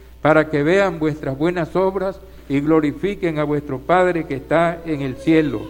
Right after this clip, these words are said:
Debemos de anhelar las bendiciones para los humildes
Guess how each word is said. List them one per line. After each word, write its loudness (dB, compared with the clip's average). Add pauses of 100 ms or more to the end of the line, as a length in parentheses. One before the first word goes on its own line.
(720)
Debemos 0
de 0
anhelar 0 (180)
las 2
bendiciones -2 (280)
para 4
los 0
humildes -2